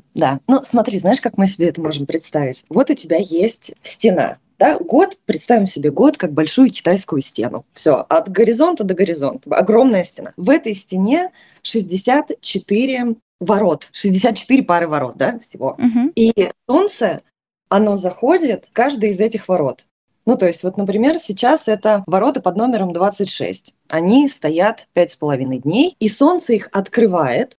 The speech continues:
Speaker 1: Всё, оно открывает эти ворота для каждого. Но какое взаимодействие будет с темой, которая скрыта за этими воротами, для каждого будет по-своему раскрываться. То есть, например, сейчас двадцать шестые ворота — это тема эгоизма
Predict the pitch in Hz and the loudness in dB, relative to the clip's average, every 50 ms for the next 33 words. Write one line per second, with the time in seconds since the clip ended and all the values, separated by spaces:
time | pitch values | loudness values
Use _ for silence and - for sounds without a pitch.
0 | _ _ _ - - 233 190 - - 202 226 269 370 392 - - 269 262 285 339 | _ _ _ 0 2 2 2 2 2 2 2 2 2 0 -2 -4 -2 0 2 0
1 | 349 - 277 - - 226 180 196 190 240 294 - 226 175 180 185 190 220 214 208 | 0 0 -4 -4 -4 -4 -4 -2 -2 -2 -4 -6 -6 -6 -6 -4 -4 -4 -4 -4
2 | 180 160 - 117 104 - - - _ _ _ _ _ _ - 202 226 226 240 233 | -4 -6 -10 -12 -14 -14 -16 -18 _ _ _ _ _ _ -2 2 4 4 6 6
3 | 226 214 196 - - - 196 196 226 240 226 185 190 156 185 190 196 196 196 185 | 6 4 4 0 -2 -4 -4 -2 0 -2 -2 -2 -2 -2 0 0 2 0 0 0
4 | 202 220 202 190 - - 156 156 151 151 160 170 143 147 143 - - _ _ _ | -2 -4 -6 -8 -8 -6 -6 -6 -6 -6 -6 -4 -4 -4 -4 -4 -10 _ _ _
5 | _ - - - - 240 226 208 202 160 139 131 - 151 151 - 156 147 139 135 | _ -14 -14 -4 0 2 2 2 2 0 -4 -4 -4 -6 -6 -4 -4 -4 -4 -4
6 | 135 127 127 - - - - - - 233 233 233 - 165 147 139 151 147 147 139 | -4 -6 -8 -10 -10 -12 -6 -2 0 0 0 0 -2 -4 -4 -2 0 0 -2 -2
7 | 143 - 160 156 147 147 165 226 311 381 - 233 180 147 - - - 190 185 180 | -4 -4 -4 -2 0 0 2 2 2 0 0 -2 -4 -4 -6 -2 0 2 2 2
8 | - 262 330 311 233 208 175 170 165 165 202 247 220 240 220 226 - - _ _ | 2 0 0 0 -2 -4 -4 -4 -4 -4 -4 -2 -2 -2 -4 -4 -8 -16 _ _
9 | - 190 190 - 190 190 208 233 233 220 185 180 180 - - 190 170 147 123 - | -2 -2 -2 0 0 2 2 4 4 2 2 0 -4 -4 -6 -4 -2 -2 -4 -4
10 | - - - - - _ - 175 160 - 196 185 185 190 240 311 381 339 - - | -6 -12 -14 -16 -6 _ 0 0 0 0 -4 -4 0 2 2 2 2 0 -4 -8
11 | 185 - - 123 123 196 277 - - - _ - 139 143 139 - - - - - | -10 -8 -4 -2 -2 -2 -2 -4 -10 -12 _ -2 0 0 0 0 -6 -10 -8 -6
12 | - 151 135 143 - 285 349 - 214 196 220 - 208 180 - - 214 240 233 208 | -4 -2 -2 0 2 2 2 2 0 -2 0 -2 -2 0 0 2 4 4 4 4
13 | 185 165 - - - 180 165 165 156 170 226 294 311 - 233 202 170 151 147 143 | 2 0 -2 -2 -2 0 2 2 2 4 4 4 4 4 2 0 0 0 -2 -4